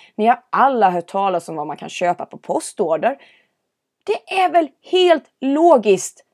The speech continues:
att munkar fyller en funktion.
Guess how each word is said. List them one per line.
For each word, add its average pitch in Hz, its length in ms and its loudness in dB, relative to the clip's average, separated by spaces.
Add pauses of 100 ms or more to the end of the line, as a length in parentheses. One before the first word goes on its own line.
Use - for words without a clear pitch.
(1000)
att 269 140 -4
munkar 262 760 -2 (680)
fyller 170 280 -2
en 208 140 -2
funktion. 339 460 0